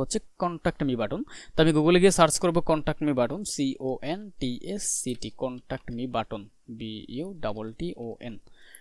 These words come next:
contact me বাটন লিখে যদি আমি সার্চ করি তাহলে আপনি দেখতে পাবেন এখানে আমাদের কাছে চলে আসছে contact me, এই যে contact me। তো আমি এখন কি করব, এই contact me এর এখান থেকে কিছু বাটন আমি ডাউনলোড করে নেব। এই যে আমি কিছু বাটন এখান থেকে contact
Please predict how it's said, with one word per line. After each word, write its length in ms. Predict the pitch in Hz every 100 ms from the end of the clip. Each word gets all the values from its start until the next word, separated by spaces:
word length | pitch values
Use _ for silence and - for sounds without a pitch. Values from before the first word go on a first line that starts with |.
| - -
contact 280 | 151 170 -
me 60 | 175 143
বাটন 180 | 143 151
লিখে 140 | 147 147
যদি 100 | 139 139
আমি 80 | 131
সার্চ 200 | 135 123 -
করি 120 | 120 170
তাহলে 160 | 156 131
আপনি 100 | 120 123
দেখতে 160 | 127 127
পাবেন 160 | 120 117
এখানে 160 | 113 120 113
আমাদের 160 | 110 117
কাছে 140 | 113 -
চলে 120 | 120 117
আসছে 140 | - - -
contact 360 | 165 151 - 104 110
me, 60 | - 113
এই 40 |
যে 60 | 104 110
contact 320 | 113 - - -
me। 80 | 240 - - - -
তো 40 | 160
আমি 60 | 185
এখন 120 | 196 185
কি 60 | 190
করব, 120 | 196 185
এই 60 | 180 175
contact 300 | 160 170 160
me 60 | 156
এর 60 | 151 147
এখান 140 | 143 139
থেকে 120 | 139
কিছু 120 | 131 139 127
বাটন 200 | 127 143
আমি 80 | 135 123
ডাউনলোড 260 | 120 123 -
করে 120 | 113 110
নেব। 120 | 120 254 240
এই 40 |
যে 60 | 120
আমি 100 | 113 110
কিছু 140 | 120 113
বাটন 280 | 113 104 117 117 113
এখান 120 | 113 110
থেকে 120 | 107 113
contact 260 | 104 107